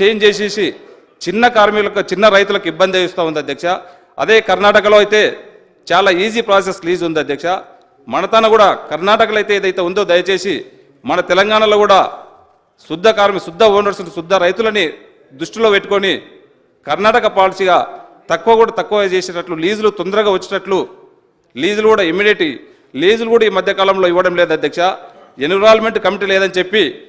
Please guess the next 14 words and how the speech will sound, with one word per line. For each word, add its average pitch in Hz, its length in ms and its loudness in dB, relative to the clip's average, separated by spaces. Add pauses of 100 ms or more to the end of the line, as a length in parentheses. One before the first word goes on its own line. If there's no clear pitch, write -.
(380)
లీజులను 214 460 0
కూడా 214 220 4
పక్కకు 185 240 -2
పెట్టడం 196 260 -2
వలసి 180 200 -2
వస్తుంది. 175 340 -4 (560)
వాళ్ళు 175 160 2 (100)
ఓనర్స్ 220 320 0
కూడా 214 200 2
చాలా 196 160 2 (100)
ఇబ్బంది 196 280 0
పడతా 185 240 2
ఉన్నారు. 180 240 -2 (420)
ఆ 151 40 0